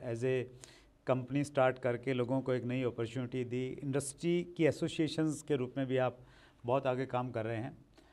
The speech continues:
हम लोग यही चाहते हैं सर, आप बहुत स्वस्थ रहें, बहुत लंबा जीवन जिएं, ताकि आपका ज्ञान, आपकी नॉलेज,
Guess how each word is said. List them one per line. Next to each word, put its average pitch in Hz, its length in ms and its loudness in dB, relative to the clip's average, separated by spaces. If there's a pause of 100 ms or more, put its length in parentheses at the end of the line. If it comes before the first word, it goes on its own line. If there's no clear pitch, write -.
(380)
हम 131 120 -2
लोग 135 180 4
यही 143 140 10
चाहते 131 300 4
हैं 139 200 2
सर, 135 440 -2
आप 127 260 -4 (640)
बहुत 135 560 2 (920)
स्वस्थ 151 480 0
रहें, 151 260 2 (240)
बहुत 127 340 2
लंबा 139 300 6
जीवन 147 280 2
जिएं, 143 260 -2
ताकि 131 360 0
आपका 131 360 2
ज्ञान, 135 460 0 (480)
आपकी 110 320 0
नॉलेज, 135 580 2